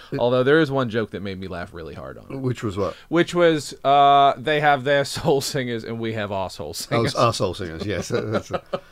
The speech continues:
Speaker 2: <laughs> I liked that joke a lot.
Speaker 1: Yes.
Speaker 2: Uh, but the rest of it's really, uh, disturbing. Uh,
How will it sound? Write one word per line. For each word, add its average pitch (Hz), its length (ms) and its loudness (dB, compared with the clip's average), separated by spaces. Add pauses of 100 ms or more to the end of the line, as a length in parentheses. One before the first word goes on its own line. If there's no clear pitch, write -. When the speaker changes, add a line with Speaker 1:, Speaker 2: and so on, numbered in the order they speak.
Speaker 2:
<laughs> - 400 -20
I 160 100 -2
liked 139 380 -2
that 67 220 -10
joke 71 220 -12
a 67 60 -12
lot. 53 280 -10 (260)
Speaker 1:
Yes. 98 180 -4
Speaker 2:
Uh, - 60 -6
but 117 80 -4
the 120 100 0
rest 113 200 -4
of - 40 -12
it's - 140 -16
really, 73 260 -8
uh, 60 200 -10
disturbing. - 440 -16 (320)
Uh, 113 420 -2